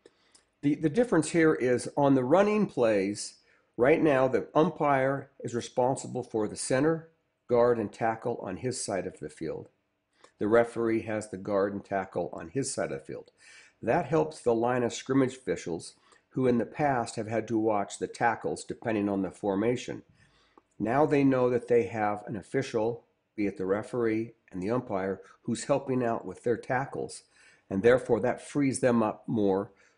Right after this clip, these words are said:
to watch other action during the play. We want the referee and the umpire to take front side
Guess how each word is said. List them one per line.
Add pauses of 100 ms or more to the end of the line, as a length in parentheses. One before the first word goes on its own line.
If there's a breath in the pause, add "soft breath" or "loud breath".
(120 soft breath)
to
watch (320)
other (300)
action (180)
during
the
play. (160)
We
want
the
referee (100)
and
the
umpire (100)
to
take
front
side